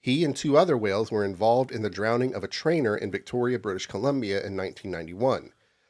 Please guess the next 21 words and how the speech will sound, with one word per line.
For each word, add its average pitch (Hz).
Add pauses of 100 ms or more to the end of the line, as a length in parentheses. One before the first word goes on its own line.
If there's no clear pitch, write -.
(140)
She -
fell 120
into 165
the 160
whale 123
tank 113
at 104
the 120
Sealand 131
Marine 120
Park 87
and 101
was 92
dragged 120
beneath 123
the 120
surface 123
to -
her 98
watery 80
demise. 95